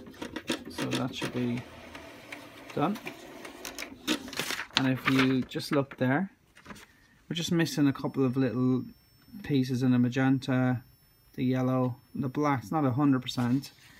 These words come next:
So what we would do then is we would go, it's saying, um, "Are we done?"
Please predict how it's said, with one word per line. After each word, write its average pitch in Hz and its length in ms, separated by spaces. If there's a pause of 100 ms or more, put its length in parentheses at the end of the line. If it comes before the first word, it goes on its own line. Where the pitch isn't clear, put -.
(220)
So 147 180
what 160 240
we 160 140
would 139 220
do 139 220
then 147 280
is 123 360 (1600)
we 131 160
would 120 400
go, 123 460 (580)
it's 127 140
saying, 131 260
um, 123 260
"Are 117 120
we 127 160
done?" 139 400